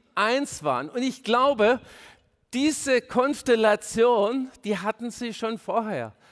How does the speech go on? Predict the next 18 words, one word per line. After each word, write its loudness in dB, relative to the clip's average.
Ach, -2
der 0
Herr -4
Jesus, -8
und -6
wir -2
haben -4
ihn -6
erlebt -6
und -4
so -4
weiter. 2
Ihr 0
wisst, -4
zwischen -4
Ostern -2
und -6
Pfingsten, -2